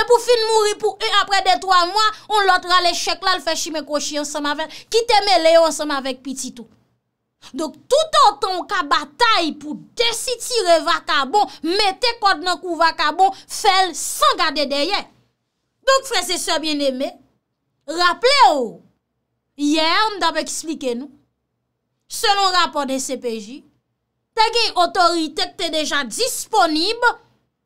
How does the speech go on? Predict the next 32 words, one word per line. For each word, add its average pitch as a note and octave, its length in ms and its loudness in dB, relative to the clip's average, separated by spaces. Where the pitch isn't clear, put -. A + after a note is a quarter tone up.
pou A4 180 6
yo G4 240 6
vin A4 240 0
pran F#4+ 300 -2
kagezon E4 580 -2
zam D#4 320 0
ak C#4+ 160 -4
bal B3+ 240 0
yo F#4 220 -2
pou E4+ 100 -4
yo C#4+ 160 2
rantre D4 380 0
Pòtoprens D#4 560 -4
plak C#4 320 -4
ofisyèl. D#4 720 -4
Men D4+ 240 -6
kèl C5+ 380 0
koensidans! F#4+ 960 -4
Ou F4+ 80 -4
raple D#4+ 460 0
ou, A#4+ 120 4
nan G4+ 220 2
moman A4 560 4
yo F#4+ 100 2
sezi E4+ 640 -4
zam E4+ 300 2
ak D4 240 -2
bal C4 320 -2
sa A#3 320 -4
yo, G4+ 200 2
minis A#4 420 0
jistis G4+ 420 -6